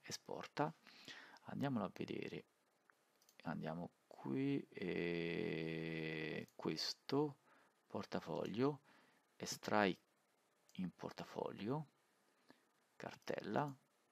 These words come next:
ho le immagini dall'uno alla sette salvate, ok? Andiamo, ve le faccio vedere, ok, foto, ok, pri-, ah, ho scritto Orimo,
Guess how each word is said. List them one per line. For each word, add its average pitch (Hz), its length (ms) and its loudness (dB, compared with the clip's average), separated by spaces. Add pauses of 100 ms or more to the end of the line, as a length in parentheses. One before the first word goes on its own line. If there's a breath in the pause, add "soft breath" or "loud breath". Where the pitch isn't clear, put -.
(160)
ho - 260 -2
le - 240 -2
immagini - 600 -4
dall'uno - 640 -4
alla - 380 -2
sette - 600 -6
salvate, - 580 -4 (300)
ok? 95 480 2 (1400 loud breath)
Andiamo, 110 720 2
ve 92 60 -6
le 82 60 -2
faccio - 280 -2
vedere, 110 1120 2 (1800)
ok, 113 500 4
foto, 104 600 -4 (340)
ok, 92 420 0 (240)
pri-, - 180 0
ah, 101 140 8
ho 90 40 2
scritto - 400 -2
Orimo, 85 500 0